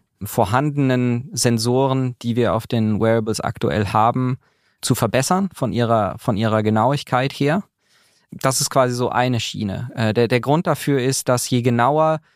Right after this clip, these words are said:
die Geräte sind, je genauer die Sensoren sind, desto besser sind die Daten. Und die Daten,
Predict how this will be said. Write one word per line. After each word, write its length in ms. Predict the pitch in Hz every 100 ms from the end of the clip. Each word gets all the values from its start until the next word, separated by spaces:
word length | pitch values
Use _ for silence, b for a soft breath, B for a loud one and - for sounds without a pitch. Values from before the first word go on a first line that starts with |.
| _ _ _ -
die 80 | 123
Geräte 800 | 123 117 127 131 135 123 120 - _ -
sind, 500 | 107 123 143 196 -
je 80 | 120
genauer 320 | 117 120 123
die 100 | 120
Sensoren 560 | 117 110 120 123 117
sind, 400 | 107 123 151 175 _ _ _ -
desto 200 | - 120
besser 260 | 131 139
sind 180 | 123 120
die 100 | 110
Daten. 520 | 104 110 139 190 233 - b b b
Und 140 | - 120
die 80 | 120
Daten, 580 | 123 151 - 190 196